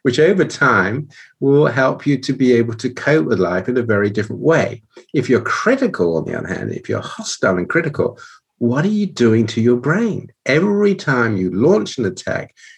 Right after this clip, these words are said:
your brain will start firing up all those stress systems, 'cause that's how, what it's designed to do. So there's no sort of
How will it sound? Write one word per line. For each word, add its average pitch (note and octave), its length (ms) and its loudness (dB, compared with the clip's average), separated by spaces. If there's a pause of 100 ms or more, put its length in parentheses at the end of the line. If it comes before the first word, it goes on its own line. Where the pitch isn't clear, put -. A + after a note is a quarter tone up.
your G#2 160 0
brain A#2 480 2
will G#2 80 2
start - 420 0
firing E3 600 0
up F#2+ 200 -2
all C3+ 260 4
those A2 260 -2
stress A#2+ 360 -2
systems, F#2+ 560 -8 (260)
'cause G#2 140 -2
that's - 180 -2
how, D#2+ 140 -4
what D#2+ 220 -10
it's - 120 -10
designed F#2+ 440 0
to G2 80 -2
do. G#3 440 2 (320)
So F3+ 120 2
there's F#3+ 180 4
no B3 300 4
sort E3 240 2
of A2 260 0